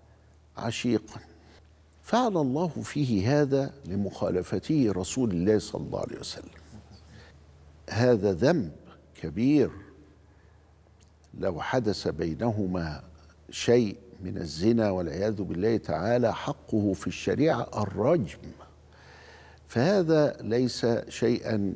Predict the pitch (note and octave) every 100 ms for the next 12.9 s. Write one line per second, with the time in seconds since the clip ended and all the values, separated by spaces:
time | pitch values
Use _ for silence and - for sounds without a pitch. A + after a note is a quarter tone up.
0 | - G2+ G2 G2 G2 A#2 B2 E2 F2+ G2
1 | A2+ F#2+ - F#2+ G2 F#2+ - E2 A#2 A2
2 | F#2 - - G#2+ A2+ G#2 - F#2+ - B2
3 | A2+ G#2 - F#2 - F#2 - A2+ G2+ F2+
4 | F2 A#2+ G2+ F2+ E2 E2 E2 D#2 D2 -
5 | - - - - - - - - - D#3+
6 | G3+ G3+ - A3 A#3 A3+ C3+ C3 C3 G#2
7 | E2 - F2 F#2 A#2 A2 A2 - - F2
8 | - C3 C#3+ A2+ F#2+ F#2 F2+ C3+ A2+ F#2+
9 | E2+ G#2 F#2+ D2+ A2 G2+ E2 D2 G#2+ D#2
10 | E2 - G2 F2 - A2+ G2+ F2+ - C3
11 | C3 B2 G2+ G2+ A#2 C#3+ G2+ G2+ - C3
12 | C3+ C3 - C#3 D3 E3 E3 D#3+